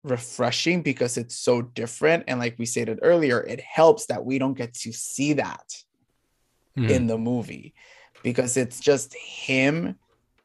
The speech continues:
Speaker 1: and we see everything, everything through his eyes and his mental state rather than actually putting the scene in front of us, which I think really helps. And I think that's a prime example of that in that interrogation scene when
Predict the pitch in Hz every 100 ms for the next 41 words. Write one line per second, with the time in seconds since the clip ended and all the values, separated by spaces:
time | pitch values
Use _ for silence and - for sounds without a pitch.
0 | _ _ 143 139 131 135 - 143 139 131
1 | 131 127 123 120 - - 127 135 131 123
2 | 120 _ _ - 131 131 120 117 - -
3 | 104 120 135 117 127 117 117 117 120 120
4 | - 113 - - 117 151 147 123 123 131
5 | 127 117 120 120 123 120 120 - - 120
6 | 123 113 117 _ _ - 123 120 - 120
7 | 117 117 - - 151 127 147 - 135 113
8 | 131 123 101 113 131 185 170 123 - 120
9 | - - - - - - 123 120 143 131
10 | 135 127 135 127 127 117 123 120 120 185
11 | 190 131 123 113 123 120 - 113 110 _
12 | - 123 120 110 117 202 202 165 - 120
13 | 117 117